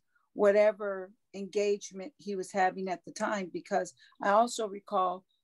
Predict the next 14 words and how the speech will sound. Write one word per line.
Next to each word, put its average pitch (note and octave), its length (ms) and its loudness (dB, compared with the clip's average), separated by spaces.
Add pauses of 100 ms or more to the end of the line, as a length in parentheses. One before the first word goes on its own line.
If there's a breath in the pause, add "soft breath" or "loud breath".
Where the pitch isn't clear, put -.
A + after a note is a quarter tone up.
(280)
a G3+ 280 0
service G3 640 -4
where G3 240 -4
he G#3+ 160 -14
told G3 340 -2
us G3 220 -2 (300 soft breath)
the G#3 100 0
reason A3 400 0
he A3 120 -2
was G3+ 180 -2
involved F#3 600 6 (120)
at - 140 -2
times G3 600 -2
with F#3 220 2